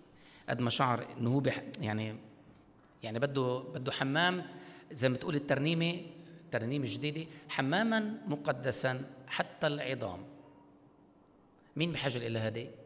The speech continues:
كل واحد مننا. شو مين أنت؟ شو وظيفتك بالبلد؟ أو شو مركزك؟ أو شو الشهايد المعلقة على الحيط؟ مع احترامي لإلك وكلها كفود،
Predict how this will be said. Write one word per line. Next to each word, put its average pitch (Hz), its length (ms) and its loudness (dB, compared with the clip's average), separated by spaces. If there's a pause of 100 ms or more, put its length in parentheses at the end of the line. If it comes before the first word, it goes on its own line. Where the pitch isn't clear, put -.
(100)
كل 196 80 -6
واحد 202 280 -6
مننا. 143 380 -4 (1200)
شو - 140 2
مين 208 180 2
أنت؟ 135 420 -4
شو 143 180 -4
وظيفتك 127 640 -2
بالبلد؟ 120 380 -2
أو 117 80 -6
شو 135 180 0
مركزك؟ 117 540 2 (800)
أو 110 80 2
شو - 100 0
الشهايد 139 440 0
المعلقة 123 420 -2
على 123 120 2
الحيط؟ 143 300 -2
مع 139 80 -4
احترامي 151 380 0
لإلك 147 280 -2
وكلها 165 540 2
كفود، 160 380 4